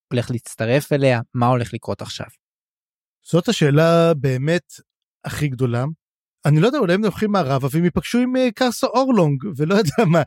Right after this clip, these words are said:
Speaker 2: כי הם שניהם הולכים בערך לאותו מקום, אבל זאת שאלה, כי אני לא יודע כמה אנחנו נתעסק עכשיו, אתה יודע, בצבא המלאזן. נראה שאנחנו קיבלנו את ה-, במרוכז הצבא, את המלאזן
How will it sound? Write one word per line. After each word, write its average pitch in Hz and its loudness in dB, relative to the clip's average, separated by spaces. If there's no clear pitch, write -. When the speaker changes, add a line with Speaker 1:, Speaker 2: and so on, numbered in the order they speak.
Speaker 2:
כי - 2
הם 135 2
שניהם 180 2
הולכים 180 0
בערך 175 2
לאותו 160 2
מקום, 135 -4
אבל 151 2
זאת 214 -4
שאלה, 254 2
כי 196 2
אני 160 4
לא 175 4
יודע 220 0
כמה 226 0
אנחנו 214 0
נתעסק 180 -2
עכשיו, 208 0
אתה 185 -2
יודע, 170 2
בצבא 147 0
המלאזן. 151 0
נראה 135 -4
שאנחנו 175 -8
קיבלנו 165 0
את - -2
ה-, 143 2
במרוכז 156 4
הצבא, 180 0
את 147 -2
המלאזן 156 2